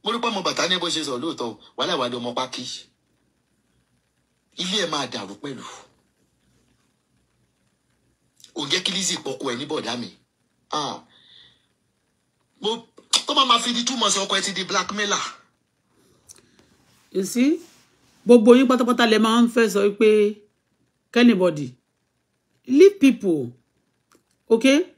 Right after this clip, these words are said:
Speaker 2: Tí if you are not there for somebody, tẹ́ni ò bá ti complain, you don't need to. Okay? O ò ní láti sọ pé okay, kó má ṣe. Lizzy náà ń ṣe. Esabod náà máa ń ṣe.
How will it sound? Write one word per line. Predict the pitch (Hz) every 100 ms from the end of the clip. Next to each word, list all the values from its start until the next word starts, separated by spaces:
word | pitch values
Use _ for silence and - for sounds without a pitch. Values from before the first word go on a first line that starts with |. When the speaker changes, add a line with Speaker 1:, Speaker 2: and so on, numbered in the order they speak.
| _ _ _ _ _ -
Speaker 2:
Tí | 320 339 254
if | 226
you |
are | 214
not | 277 240
there | 226
for | - 165
somebody, | 180 180 170 160 180 - _ _ _ _ _ _ _
tẹ́ni | 277 269 226
ò | 175
bá | 202
ti | 208
complain, | - 160 147 202 165
you | 190
don't | 254 226
need | 214 -
to. | - 127 120 _ _ _ _ _ _ _ _ _ _ _ _ _ _
Okay? | 240 240 285 381 - -
O | 254 208
ò |
ní | 269
láti | 220 226 196
sọ | 165 190
pé | 196
okay, | 208 214 -
kó | 196
má | 208
ṣe. | 190 156 180
Lizzy | 269 262
náà | 202 175
ń |
ṣe. | 165 175 196 - _ _ _ _ _ _ _ _
Esabod | 233 240 226 175
náà | 196
máa | 175 180
ń |
ṣe. | 175